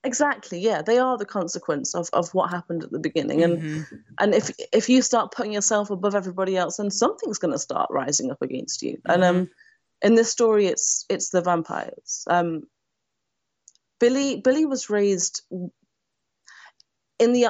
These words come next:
Speaker 1: under the, under the guidance of the council, but by someone who defied them.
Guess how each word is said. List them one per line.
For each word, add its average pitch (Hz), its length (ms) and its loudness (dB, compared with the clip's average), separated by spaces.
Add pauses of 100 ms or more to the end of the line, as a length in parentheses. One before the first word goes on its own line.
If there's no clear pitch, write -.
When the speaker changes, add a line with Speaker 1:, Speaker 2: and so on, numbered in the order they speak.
Speaker 1:
under 269 240 -2
the, 262 120 -8
under 262 220 0
the 247 140 0
guidance 226 480 -2
of 226 100 -12
the - 60 -16
council, 226 340 -6
but 202 160 -8
by 214 220 4
someone 208 420 0
who 190 220 2
defied 165 500 0
them. 147 400 -10